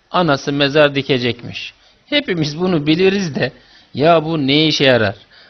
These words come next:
Acaba dil bilgisinin hangi konusuyla alakalı? Onu genellikle karıştırırız ya da anlamayız,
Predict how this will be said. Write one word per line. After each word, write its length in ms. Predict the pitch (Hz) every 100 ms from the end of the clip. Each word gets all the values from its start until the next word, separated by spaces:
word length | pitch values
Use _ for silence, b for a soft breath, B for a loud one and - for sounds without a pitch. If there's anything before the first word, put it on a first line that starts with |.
| _
Acaba 520 | 127 143 143 147 143
dil 220 | 135 147
bilgisinin 360 | 147 147 139 139
hangi 200 | 135 147
konusuyla 460 | 147 135 131 123 123
alakalı? 580 | 127 113 113 117 170 175 B B B B
Onu 380 | - 196 196 165 - _ -
genellikle 580 | 151 135 120 120 117 110
karıştırırız 880 | 151 131 - - 107 104 147 -
ya 140 | - 127
da 100 | -
anlamayız, 680 | 135 127 113 107 147 -